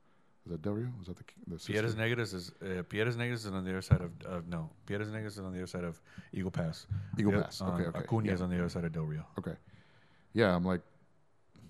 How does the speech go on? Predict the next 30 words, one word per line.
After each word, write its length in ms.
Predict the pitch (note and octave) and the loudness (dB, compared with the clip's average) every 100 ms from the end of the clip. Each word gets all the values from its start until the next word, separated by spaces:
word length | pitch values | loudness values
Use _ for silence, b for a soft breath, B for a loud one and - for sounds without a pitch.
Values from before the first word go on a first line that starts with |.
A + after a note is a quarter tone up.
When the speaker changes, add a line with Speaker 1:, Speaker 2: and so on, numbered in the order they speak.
| - - - - F#2+ | -20 -20 -20 -18 0
Speaker 1:
"We're 160 | F#2 A2+ | 4 6
from 260 | - C#3+ | 8 8
here, 240 | A#2+ D3+ G#2+ | 10 8 8
dude. 220 | G2+ G#2+ | 6 2
We're 140 | F2 F2+ | -2 0
from 200 | G#2 F2+ | 2 2
here. 180 | F2+ - - _ _ _ | -2 -8 -20 _ _ _
Like, 100 | E2 - | -12 -4
we, 100 | G2 G2 | -2 2
<laughs> 80 | - | 8
we've 300 | E3 D#3 C#3 | 10 10 6
always 260 | A2 A2 | 4 0
been 180 | F#2+ F#2+ | -2 -4
here. 200 | E2+ D#2 F#2 | -6 -6 -4
You, 340 | F#2+ - B2+ - B B B B B B B | -4 -4 -6 -10 B B B B B B B
Plymouth 380 | - C3+ C#3 A2 | 4 8 8 8
Rock 140 | B2+ B2 | 10 12
Speaker 2:
South, 180 | A#2+ | 12
Speaker 1:
landed 300 | C3 C3+ C3 | 12 10 6
on 160 | A#2+ A2 | 6 8
us." 220 | C#3 B2+ | 8 8
Speaker 2:
South 380 | C3 B2 C3 - | 8 8 8 4
Texas 520 | - B2+ - C3+ B2 - | 4 4 4 -2 -2 0
is, 340 | G2 F#2 - - - - _ - | 2 2 -2 -14 -20 -20 _ 0
San 240 | - C3 | 8 10
Antonio 520 | C#3+ C#3+ C3+ C3+ C3+ - | 10 6 4 4 2 0
is 140 | F#2 F#2 | 0 2
like 140 | F2 | 2
South 220 | - F#2 | 2 0
Texas. 440 | - F2 - - | 0 -6 -6 -14